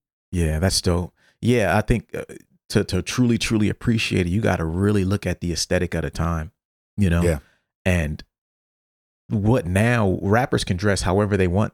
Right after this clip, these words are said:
Speaker 1: right now. You know,
Speaker 2: Mm-hmm.
Speaker 1: you could put on anything. You could, I mean, look at, from the Andre three thousands to whoever, no one says shit now.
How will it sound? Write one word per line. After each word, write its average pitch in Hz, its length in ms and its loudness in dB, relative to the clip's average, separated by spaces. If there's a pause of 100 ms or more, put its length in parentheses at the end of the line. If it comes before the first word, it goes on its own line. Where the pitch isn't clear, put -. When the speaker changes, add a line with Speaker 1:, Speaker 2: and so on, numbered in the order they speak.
Speaker 1:
right 69 200 -6
now. - 340 -16 (880)
You 101 160 2
know, 95 180 2
Speaker 2:
Mm-hmm. 98 120 0
Speaker 1:
you 110 100 2
could 104 120 0
put 98 140 0
on 90 160 -2
anything. 85 560 -2
You 90 140 -4
could, 87 100 -2
I 78 60 -4
mean, 95 160 0
look 107 160 -2
at, - 120 -20
from 90 140 -2
the - 80 -2
Andre 101 420 0
three 101 200 -2
thousands 101 600 0
to 95 140 -2
whoever, 101 480 2 (760)
no 101 240 2
one 120 160 2
says 131 320 2
shit - 320 0
now. 101 540 0